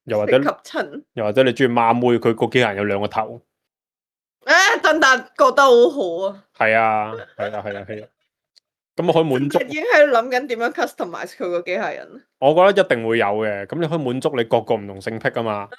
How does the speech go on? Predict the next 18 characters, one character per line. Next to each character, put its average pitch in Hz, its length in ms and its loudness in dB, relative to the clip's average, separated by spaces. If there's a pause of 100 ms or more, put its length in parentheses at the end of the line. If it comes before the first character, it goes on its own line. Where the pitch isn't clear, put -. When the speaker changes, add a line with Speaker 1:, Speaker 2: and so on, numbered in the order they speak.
(1200)
Speaker 1:
係 123 60 -18
嘛， 113 180 -6
你 139 80 4
鍾 165 260 4
意 - 100 4
你 143 60 2
今 165 180 0
晚 151 140 2
玩 139 160 2
俄 101 160 -2
妹 123 200 0
又 110 140 0
得， - 240 -2 (100)
日 113 160 -8
本 117 160 -6
妹 135 160 -4
又 110 100 0
得， 117 200 -4